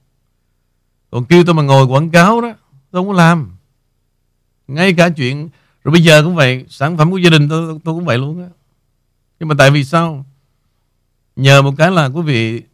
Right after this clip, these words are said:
tin tưởng tôi, và quý vị đạt hết tất cả mọi kết quả, rồi quý vị share với nhau, à, tiếng đồn bay xa rồi họ mua, chứ thực ra tôi cũng chẳng có ngồi tôi đi theo cái gì cả.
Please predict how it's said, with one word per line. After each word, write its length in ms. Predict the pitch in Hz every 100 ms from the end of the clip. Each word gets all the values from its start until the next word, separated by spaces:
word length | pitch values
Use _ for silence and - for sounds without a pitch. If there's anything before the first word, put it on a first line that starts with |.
| _ -
tin 180 | 180 156
tưởng 220 | 131 165
tôi, 240 | 156 147 135 131 _ _ _ _ _ _ _ _ -
và 120 | 120
quý 120 | 131
vị 140 | 160
đạt 360 | 131 120 120 117
hết 100 | 175 180
tất 200 | 208 180
cả 220 | 113 110
mọi 280 | 151 131 120
kết 120 | 120 175
quả, 380 | - 113 117 185 - _ _ _ _
rồi 120 | - 113
quý 60 | 160
vị 160 | 127
share 360 | 123 - 160 160
với 140 | 165
nhau, 380 | 165 151 143 135 - - _ _ _ _ _
à, 180 | - 110
tiếng 260 | 156 214
đồn 240 | 170 135 131
bay 180 | 143
xa 240 | 135 139 139
rồi 100 | 117
họ 100 | 120
mua, 280 | 135 135 135
chứ 80 |
thực 180 | 139 113
ra 120 | 123 123
tôi 100 | 131
cũng 120 | 147
chẳng 180 | 123 123
có 80 | 160
ngồi 200 | 123 104
tôi 60 | 123
đi 120 | 110
theo 280 | 117 131 131
cái 120 | 139
gì 60 |
cả. 200 | 98 95